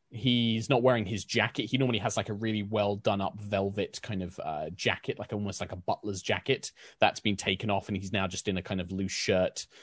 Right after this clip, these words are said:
um, and a pair of trousers and boots. Uh, he just kind of looks up wearily. He's just like, "I'm so sorry,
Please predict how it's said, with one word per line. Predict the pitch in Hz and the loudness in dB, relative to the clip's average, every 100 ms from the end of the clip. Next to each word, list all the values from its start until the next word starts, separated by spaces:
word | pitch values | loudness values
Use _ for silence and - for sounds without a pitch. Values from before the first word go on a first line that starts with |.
| - | -14
um, | - 87 82 80 | -2 0 0 -2
and | 80 | -4
a | 82 | -4
pair | - 87 | -2 -4
of | |
trousers | - 101 85 - 90 | -2 -2 -2 -4 -8
and | 90 | -6
boots. | 92 87 - - - - - - | -4 -6 -4 -8 -8 -20 -20 -6
Uh, | 92 87 82 82 82 - _ _ _ - | 0 0 2 0 -2 -6 _ _ _ -4
he | 123 | 0
just | 120 135 | 0 2
kind | 170 | 4
of | 135 | 4
looks | 117 104 - | 2 0 2
up | 104 98 | 0 2
wearily. | 104 92 95 90 | 2 4 2 0
He's | 90 87 | -4 -8
just | 85 - | -6 -4
like, | 82 82 - - - 139 - _ _ _ _ | -4 -6 -10 -14 -14 -18 -20 _ _ _ _
"I'm | - 92 | -10 -8
so | 90 113 | -4 -4
sorry, | 95 - 98 92 85 | -2 -2 -2 -2 -6